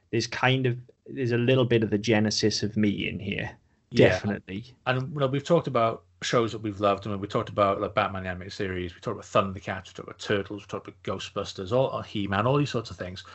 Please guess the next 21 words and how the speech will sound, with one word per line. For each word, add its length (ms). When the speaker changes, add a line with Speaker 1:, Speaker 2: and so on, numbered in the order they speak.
Speaker 2:
And 180
th-, 120
there, 200
there 160
are 40
bits 280
of 80
these 140
shows 360
in, 120
you 140
know, 200
in, 320
like, 160
the 60
things 180
we 80
do. 120
They're, 160
you 40
know, 160